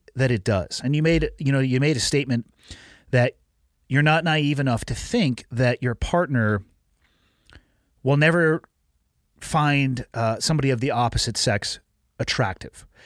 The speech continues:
I think that's true, but there's a huge difference between appreciating somebody that is attractive and being enamored with somebody that you might find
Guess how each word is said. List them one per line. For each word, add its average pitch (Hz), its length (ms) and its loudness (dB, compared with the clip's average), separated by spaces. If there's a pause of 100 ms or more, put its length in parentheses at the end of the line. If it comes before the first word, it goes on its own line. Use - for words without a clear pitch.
(440)
I 170 100 4
think 247 160 4
that's - 180 2
true, - 340 -2
but 156 160 0
there's 160 160 2
a 147 60 0
huge 190 400 -2
difference 160 380 -2
between 123 520 0 (140)
appreciating 143 680 0
somebody 135 360 0
that 113 280 0 (360)
is 131 240 2
attractive 156 640 0 (760)
and 151 220 2
being 147 320 0 (340)
enamored 131 720 0 (200)
with 120 360 0
somebody 110 560 0 (340)
that 143 120 -4
you - 80 0
might 120 220 0
find 107 480 -2